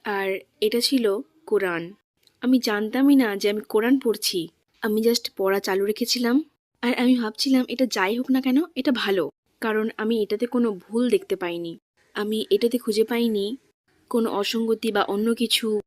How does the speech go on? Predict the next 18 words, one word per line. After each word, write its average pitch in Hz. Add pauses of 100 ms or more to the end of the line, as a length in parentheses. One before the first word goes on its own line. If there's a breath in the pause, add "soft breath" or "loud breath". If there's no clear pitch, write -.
(240)
এটা 240
পুরোটাই 233 (220 soft breath)
অর্থপূর্ণ 254
মনে 214
হচ্ছিল।" 170 (840)
এবং 220 (420)
আমি 254
এটা 277
চার 202
পাঁচটা 254
পেজ 269
পড়ার 208
পর 262
দেখলাম 240
যে 240 (440)
এটা 254
ছিল 277
কোরআন 247